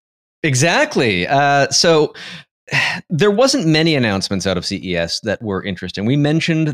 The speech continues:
that Panasonic had, uh, uh, had finally announced the one hundred millimeter f two point eight macro lens for the L mount. Um, but we couldn't really talk about it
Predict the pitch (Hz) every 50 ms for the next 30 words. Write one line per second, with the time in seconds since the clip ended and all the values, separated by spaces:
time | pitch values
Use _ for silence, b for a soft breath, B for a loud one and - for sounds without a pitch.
0 | 127 127 120 - _ - 117 107 113 113 104 - 107 98 98 101 101 92 - -
1 | - 98 98 98 98 98 90 90 - 104 98 95 92 - B B B B B B
2 | - 104 98 92 90 90 98 113 107 - - 131 123 120 123 123 120 123 120 113
3 | 104 95 95 98 95 - - 104 101 92 101 117 117 110 117 113 113 98 101 104
4 | 101 98 98 98 92 98 95 95 - - - 104 - - 95 92 92 90 - 95
5 | 90 87 85 - 92 87 82 80 80 78 - - 85 85 87 98 117 147 139 95
6 | 78 76 - _ B B B B B _ - 107 101 98 101 101 98 92 _ -
7 | 120 151 143 143 - 160 - - 254 233 233 214 175 135 123 - - 190 233 233
8 | - 135 127 113 110 -